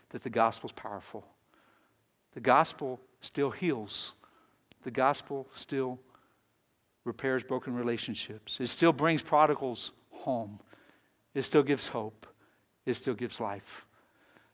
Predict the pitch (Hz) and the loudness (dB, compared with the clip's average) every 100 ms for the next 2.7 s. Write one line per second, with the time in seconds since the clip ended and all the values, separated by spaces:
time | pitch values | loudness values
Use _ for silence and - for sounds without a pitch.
0 | - 147 170 165 - 156 147 151 147 131 | 2 8 10 10 8 4 6 4 4 6
1 | 151 147 151 127 - 127 123 123 123 147 | 6 6 2 0 -2 -2 -2 -2 -2 0
2 | - 127 - 160 143 113 104 | 0 -4 0 2 2 0 -4